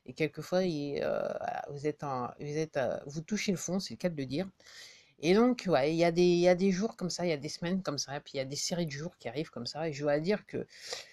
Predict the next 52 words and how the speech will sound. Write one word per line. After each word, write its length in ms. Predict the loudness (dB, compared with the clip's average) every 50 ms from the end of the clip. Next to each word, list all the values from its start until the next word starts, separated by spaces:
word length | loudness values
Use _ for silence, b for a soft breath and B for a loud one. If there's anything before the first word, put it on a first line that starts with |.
| B B B B B B B _ _ -10
euh, 220 | -8 -6 -4 -4 -4
durant 240 | -4 -2 0 2
le 80 | 4 4
week-end, 480 | 4 2 2 0 0 0 2 2 0 0 -2
c'était 320 | -4 -8 -10 -10 -10 -6
pas, 340 | -2 0 2 4 4 2 2
c'est 140 | 0 -4 -4
pas, 160 | -4 -4 -4
c'était 320 | -4 -8 -12 -10 -8 -8 -2
pas 140 | 0 -2 -2
très 160 | 0 -2 -6
chaud. 340 | -6 -4 -6 -4 -4 -4 -4
En 140 | -4 -6 -6
fait, 180 | -4 -4 -6 -4
je 80 | 0 2
dois 100 | 4 4
avouer 300 | 4 4 4 2 2 2
que 160 | 0 -4 -2
le 180 | -2 0 -2 0
temps 160 | 2 2 2
m'a 160 | 2 2 0
pas 240 | -2 _ 0 0 0
trop 200 | 0 0 2 4
aidé 280 | 4 6 6 4 4
parce 220 | 2 0 -4 -6 -6
que, 120 | -6 -6
euh, 1160 | -4 -4 -2 -2 -2 -2 -2 -2 -4 -4 -4 -4 -6 -6 -6 -8 -8 -8 -8 -8 -8 -10 -10 -10
c'est 100 | -10 -8
vrai 140 | -6 -6 -6
qu'en 160 | -8 -10 -14
France, 260 | -12 _ -10 -10 -10 -12
il 20 |
fait 80 | -14 -8
pas 140 | _ -8 -8
très 180 | -8 -10 -12
beau 120 | -10 -10 -10
en 40 |
ce 100 | -10 -12 -12 -12
moment, 240 | -10 -10 -10 -10
plutôt 280 | -12 -14 -16 -14 -12 -10
gris. 200 | -6 -4 -4 -4
Et 60 | -4
puis 160 | -6 -6 -8
aujourd'hui, 340 | -6 -4 -4 -4 -2 0 0
où 220 | 0 0 0 -2 -4
je, 80 | -6 -8 -10 -12 B B B B B -4
au 120 | -2 0
moment 280 | 2 2 2 4 4 2
où 60 | 2
j'enregistre, 580 | 0 -2 -4 -4 -4 -4 -4 -6 -6 -8 -8
il 60 | -12 -14
fait 160 | -16 -18